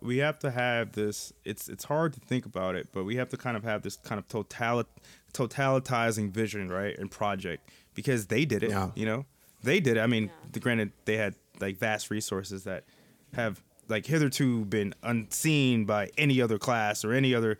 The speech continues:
Speaker 1: kind of society in their particular aims, but it's not impossible for us to do the same thing, yeah.
Speaker 2: Mm-hmm.
Speaker 3: I think I, oh God. I, I hate to keep going back to the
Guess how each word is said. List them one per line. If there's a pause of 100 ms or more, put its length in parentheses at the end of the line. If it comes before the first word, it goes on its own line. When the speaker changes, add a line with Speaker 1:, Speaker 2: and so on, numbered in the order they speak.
(100)
Speaker 1:
kind
of
society
in
their
particular
aims, (300)
but
it's
not
impossible
for
us
to
do
the
same
thing,
yeah.
Speaker 2:
Mm-hmm. (1600)
Speaker 3:
I
think
I,
oh
God. (380)
I, (100)
I
hate
to
keep
going
back
to
the